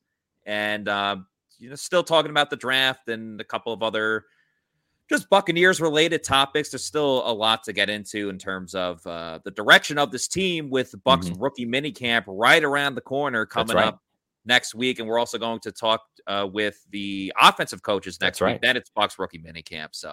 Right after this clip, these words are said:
Speaker 1: a lot of more information coming, a couple more articles coming out this week about Rachaad White, one on Devin White,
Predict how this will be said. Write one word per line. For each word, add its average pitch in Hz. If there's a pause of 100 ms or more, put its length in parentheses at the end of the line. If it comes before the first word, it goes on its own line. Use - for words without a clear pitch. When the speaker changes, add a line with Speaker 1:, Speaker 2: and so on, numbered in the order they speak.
(100)
Speaker 1:
a -
lot 120
of 131
more 143
information 135
coming, 165
a 156
couple 143
more 127
articles 139
coming 123
out 131 (560)
this 131
week 135
about 120
Rachaad 135
White, 139
one 117
on 104
Devin 131
White, 135